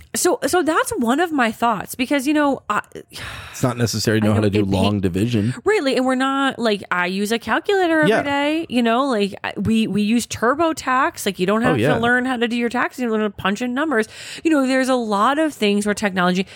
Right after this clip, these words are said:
Speaker 1: a-, and I, you know, this probably makes, like, anyone that was, like, you know, g-, good at writing or an English major wanna die, right? But it's like, okay, well, this is a thing, you know,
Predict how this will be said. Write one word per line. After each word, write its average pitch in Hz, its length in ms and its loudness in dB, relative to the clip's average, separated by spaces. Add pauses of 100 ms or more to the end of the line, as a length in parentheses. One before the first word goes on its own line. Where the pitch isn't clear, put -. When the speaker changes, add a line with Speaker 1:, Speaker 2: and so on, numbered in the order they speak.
(240)
Speaker 1:
a-, - 180 0
and 247 100 2
I, 240 60 4
you 214 220 2
know, 147 240 0
this 190 260 0
probably 160 220 0
makes, 151 200 -2
like, - 140 -6
anyone 82 380 -6
that - 160 -10
was, - 100 -16
like, - 320 -20
you - 120 -18
know, - 460 -16 (240)
g-, - 120 -8
good 160 180 2
at - 80 -6
writing 113 380 -4
or 90 80 -4
an 151 180 -4
English 165 260 -4
major 123 260 -6
wanna 117 180 -6
die, 190 320 2
right? 175 240 0 (240)
But 226 200 2 (440)
it's 277 180 0
like, 294 220 0
okay, 381 220 2
well, 349 200 2
this 262 240 -2
is 311 80 -4
a 349 80 0
thing, 190 640 -2
you 220 80 2
know, 208 320 2